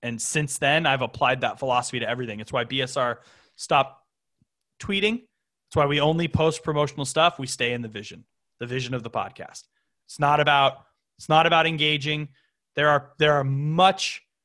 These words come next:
better spoken people, Charlie Ashby, Nikki, you,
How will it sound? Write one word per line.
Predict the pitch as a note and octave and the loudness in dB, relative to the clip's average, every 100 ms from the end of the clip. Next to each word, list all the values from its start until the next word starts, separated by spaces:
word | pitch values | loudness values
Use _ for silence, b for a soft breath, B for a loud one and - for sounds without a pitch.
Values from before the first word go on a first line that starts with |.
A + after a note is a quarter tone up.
| _ _ - | _ _ 0
better | D#3+ E3+ | 2 2
spoken | D3+ - E3 E3 D#3 | 0 0 0 -2 -6
people, | - D#3+ F3 E3 E3 - - - A#2+ A2 _ | -6 -6 -2 0 -2 -8 -18 -20 -20 -20 _
Charlie | - E3 E3 E3 D#3+ | -2 2 2 2 2
Ashby, | D3+ D#3+ - - E3 E3 b b b | 4 2 -2 -10 -10 -10 b b b
Nikki, | C#3+ D#3+ - D#3+ D3+ C3 _ | -6 -6 -4 -8 -8 -12 _
you, | A2 C3+ F3+ F3 E3 | -10 -2 2 2 0